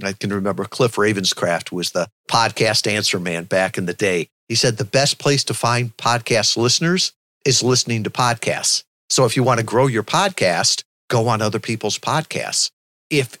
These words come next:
your audience is more Audible learners, go on Audible formats. The data shows that video,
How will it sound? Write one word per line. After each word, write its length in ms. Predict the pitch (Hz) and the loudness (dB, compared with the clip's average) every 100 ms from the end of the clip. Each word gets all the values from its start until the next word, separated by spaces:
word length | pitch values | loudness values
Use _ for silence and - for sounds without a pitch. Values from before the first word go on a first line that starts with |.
| _ | _
your 640 | - 110 123 143 139 127 - | -8 0 4 6 6 4 2
audience 680 | - 156 190 139 85 82 - | 0 2 2 0 0 0 -2
is 200 | 120 107 | -2 -4
more 280 | 113 107 104 - | 0 0 0 0
Audible 480 | 117 147 123 101 80 | 2 2 0 -2 -2
learners, 540 | 73 69 95 117 - - _ _ - | -8 -8 -4 -2 -4 -6 _ _ -4
go 240 | 123 131 | 2 4
on 400 | 131 131 127 123 - - | 4 4 2 -4 -8 2
Audible 480 | 127 139 120 127 120 | 2 4 2 2 2
formats. 760 | - 170 202 - - - - - _ _ | 0 0 0 -2 -4 -4 -4 -6 _ _
The 160 | 104 110 | -4 0
data 360 | 127 143 160 | 2 2 2
shows 520 | 139 131 117 110 110 | 2 4 4 4 0
that 300 | - 104 92 _ _ _ | 0 0 0 _ _ _
video, 720 | 143 165 143 95 87 80 87 | 0 2 4 4 4 2 -2